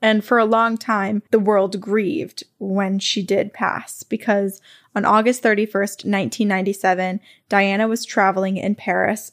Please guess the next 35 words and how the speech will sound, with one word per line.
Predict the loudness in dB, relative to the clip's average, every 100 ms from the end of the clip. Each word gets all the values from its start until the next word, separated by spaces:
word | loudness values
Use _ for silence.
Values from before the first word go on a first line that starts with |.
| -20
followed | -2 2 2 2 0
by | 0 -2
cars | 0 0 0 -2
with | -6 -12
paparazzi. | -10 -4 0 2 0 -6 -4 -2 -4 -10 -20 _
And | 0 2
while | 4 4 4
driving | 4 2 0 -2
under | -2 0
the | -2
tunnel | -4 -2 0 2 2 0
rather | 0 2 2 -2 -2
quickly, | -2 -2 -2 -2 -2 -4 _ _ _ -20 -2
the | 0
driver | 2 4 4 4 2
of | 2 0
her | -2 -6
car | -2 -2 0
lost | 0 -2 -4 -10
control | 0 0 0 0 2 0
of | -2 -4
the | -6
car | -6 -6 -4 -4
and | -6
it | -10
crashed. | -2 -2 -2 -8 -14 -16 _ _ _ _
Both | 0 0 2
the | 0
driver, | 2 4 4 2 0
Henry | 0 -2 -2 -2
Paul, | -2 0 2 2 0 -4 -2
and | 0
the | 0
film | 0 0
producer, | 0 0 -2 0 0 0